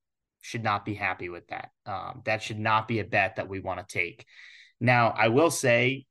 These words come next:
if he looks terrible in practice and he looks terrible on qualifying and he, you know, goes to plus eight hundred, sure, I think there's value there. But we're, we're fading Larson. Heavy, we're fading Larson. Do I love it?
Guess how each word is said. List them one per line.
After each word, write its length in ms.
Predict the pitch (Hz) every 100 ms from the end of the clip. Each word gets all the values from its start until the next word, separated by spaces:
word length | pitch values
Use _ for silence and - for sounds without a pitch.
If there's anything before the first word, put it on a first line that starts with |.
| _ _ _ _
if 320 | 123 110 -
he 200 | 120 127
looks 280 | 117 139 -
terrible 400 | - 123 139 120
in 80 | 110
practice 520 | - 123 151 135 104
and 100 | 104
he 40 | 107
looks 200 | 120 -
terrible 340 | 117 120 117
on 140 | 104
qualifying 680 | 104 110 123 143 - 104 104
and 100 | 107
he, 120 | 101 _ _ _ _
you 120 | 117 113
know, 120 | 95
goes 320 | 117 113 -
to 100 | 113
plus 360 | - 123 120 -
eight 180 | 110 107
hundred, 460 | 101 127 147 113 -
sure, 280 | 123 143
I 80 | 113
think 160 | 110 110
there's 180 | 101 92
value 380 | 104 104 101
there. 360 | 101 104 135 139 - - - -
But 100 | 117
we're, 280 | 120 139 135
we're 160 | 143
fading 480 | 139 135 139 127 107
Larson. 420 | 107 117 - 87 - _ _
Heavy, 560 | - - 165 175 147 120
we're 160 | 107
fading 440 | 104 113 104 98 95
Larson. 380 | 92 92 - 101
Do 120 | 104
I 80 | 110
love 340 | 104 110 127
it? 160 | 185